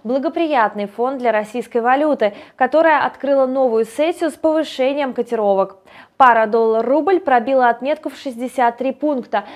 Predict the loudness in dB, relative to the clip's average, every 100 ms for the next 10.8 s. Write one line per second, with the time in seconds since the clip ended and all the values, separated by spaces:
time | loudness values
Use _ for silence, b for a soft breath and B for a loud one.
0 | B -4 -2 -2 -2 -4 -6 -4 -4 -2
1 | -2 -2 -2 -2 -2 -4 -6 -4 -6 -4
2 | -6 -6 -4 -6 -2 -2 -2 -2 2 2
3 | 4 0 -2 -10 b b -6 0 0 -2
4 | -8 -6 -4 -4 -4 -6 -4 -2 -2 0
5 | 2 2 0 -4 -2 -2 -2 -8 -10 -6
6 | -6 -2 -4 -2 -4 -4 -6 -6 -6 -4
7 | -2 0 -2 -2 -4 -2 -2 0 -2 -4
8 | -10 -8 -8 -2 -2 -2 -6 -14 -10 -4
9 | 2 2 2 B B -4 -2 -4 -2 -2
10 | -2 -4 -6 -2 -2 -2 -4